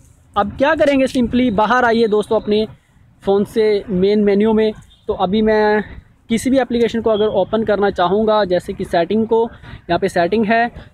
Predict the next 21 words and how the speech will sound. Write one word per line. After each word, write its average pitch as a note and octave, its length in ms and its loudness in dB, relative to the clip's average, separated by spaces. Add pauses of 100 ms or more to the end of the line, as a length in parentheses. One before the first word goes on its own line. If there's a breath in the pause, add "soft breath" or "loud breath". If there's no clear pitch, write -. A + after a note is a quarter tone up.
setting F3+ 400 -2
को G#3+ 180 -2
मैं G3+ 140 2
lock F#3 260 2
करना A3 300 0
चाहूँगा G#3+ 380 2
तो A3 280 0 (300)
ये F#3+ 80 0
मेरा F#3 180 2
face F#3+ 300 -2 (140)
का A3 180 0 (960)
मांगेगा F#3+ 500 2
lock G3 420 0
unlock G3 300 0
करने G3 280 0
के G3 100 -2
लिए। G#3+ 240 0
तो F#3 160 -6
यहाँ F3 140 0
पे F#3 100 -6
मैं F#3+ 220 -2